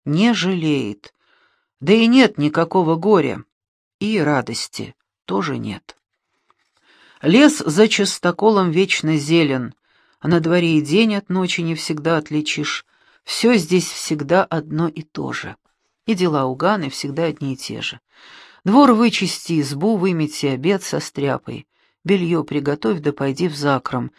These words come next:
возьми мерку мака. Да еще не забудь перед закатом покликать солнышко. И кличет его: "Бытю, бытю!"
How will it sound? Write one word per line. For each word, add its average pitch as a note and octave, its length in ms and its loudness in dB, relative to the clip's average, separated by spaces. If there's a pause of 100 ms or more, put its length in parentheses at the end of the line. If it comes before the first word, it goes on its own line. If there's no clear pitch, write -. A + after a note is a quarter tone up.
(220)
возьми E3 520 0
мерку D3+ 440 -4
мака. C3+ 540 -4 (560)
Да E3 140 2
еще G#3+ 320 2
не G3 160 0
забудь F3+ 560 0
перед D3+ 260 -2
закатом D3+ 720 0 (360)
покликать D#3+ 680 -4
солнышко. - 880 -4 (580)
И D#4 140 6
кличет D#3+ 480 0
его: C3 240 -4
"Бытю, G#3+ 1080 4
бытю!" F3 1400 6